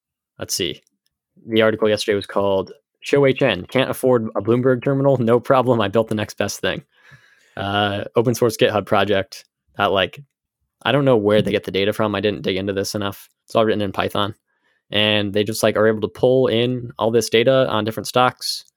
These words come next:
Um, they have some ways of measuring, like, market sentiment and doing, like, fundamental and technical analysis,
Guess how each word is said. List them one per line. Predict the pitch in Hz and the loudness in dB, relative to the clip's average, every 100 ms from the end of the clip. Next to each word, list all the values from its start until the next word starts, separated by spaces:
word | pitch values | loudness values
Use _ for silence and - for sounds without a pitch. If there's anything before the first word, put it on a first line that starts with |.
| _ _ - | _ _ -6
Um, | 95 98 | -4 0
they | 101 | 0
have | 107 101 92 | 0 -2 -2
some | 107 101 | 0 0
ways | 98 98 95 | 2 0 0
of | |
measuring, | 95 95 101 | -2 -2 0
like, | 95 92 - | -2 -4 -6
market | - 110 107 104 | -2 0 2 0
sentiment | - 175 143 131 123 - - | 0 0 2 2 0 -8 -6
and | 98 95 | -4 -2
doing, | 95 101 | 0 2
like, | 95 95 | 2 -2
fundamental | - 98 95 95 95 | -2 -2 0 -2 -4
and | 92 | -4
technical | - - 101 95 | -6 -8 -2 0
analysis, | 101 104 104 110 101 - - | 2 2 2 2 0 -4 -8